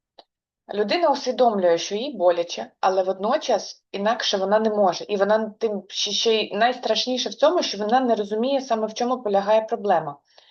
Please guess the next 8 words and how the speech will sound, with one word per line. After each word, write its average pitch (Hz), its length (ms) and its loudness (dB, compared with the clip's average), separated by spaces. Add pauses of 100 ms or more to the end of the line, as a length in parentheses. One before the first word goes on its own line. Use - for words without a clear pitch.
(520)
Для 208 180 4
неї 311 240 2
такий, 262 440 -4
е, 214 380 4
формат 233 420 -4
стосунків 262 600 -8
являється 247 460 2
нормою. 180 480 -2